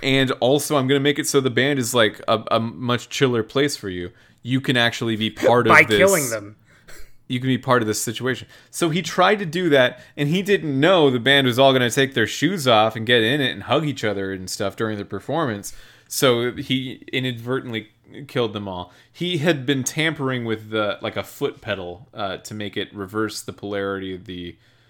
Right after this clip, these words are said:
Speaker 1: circuit as soon as it's
Speaker 2: Yeah.
Speaker 1: pushed down and just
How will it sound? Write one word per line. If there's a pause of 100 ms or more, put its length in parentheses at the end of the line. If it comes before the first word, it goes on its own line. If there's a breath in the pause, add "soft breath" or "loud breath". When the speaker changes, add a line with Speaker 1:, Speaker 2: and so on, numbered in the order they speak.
(120)
Speaker 1:
circuit (680)
as
soon
as
it's
Speaker 2:
Yeah.
Speaker 1:
pushed
down (240)
and (280)
just